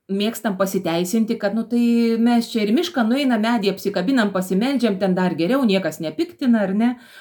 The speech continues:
Kodėl būtinai reikia eiti į kažkokią bažnyčią, į kažkokias mišias?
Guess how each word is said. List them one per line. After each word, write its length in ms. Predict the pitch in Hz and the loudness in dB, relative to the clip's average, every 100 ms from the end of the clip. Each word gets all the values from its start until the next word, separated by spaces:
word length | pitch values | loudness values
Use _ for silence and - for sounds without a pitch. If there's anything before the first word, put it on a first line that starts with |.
| - _ - | -20 _ -2
Kodėl 220 | 233 302 | 0 2
būtinai 240 | 262 247 | 2 4
reikia 300 | 240 240 240 233 | 4 2 2 2
eiti 220 | 226 214 196 | 0 -2 -4
į 60 | |
kažkokią 340 | 190 214 196 170 | -6 -6 -8 -6
bažnyčią, 560 | 151 151 208 330 - 220 | -6 -2 -2 -2 -2 -4
į 40 | 185 | -4
kažkokias 480 | 180 202 190 151 165 | -6 -6 -8 -6 -6
mišias? 360 | 156 294 330 | -4 -4 -4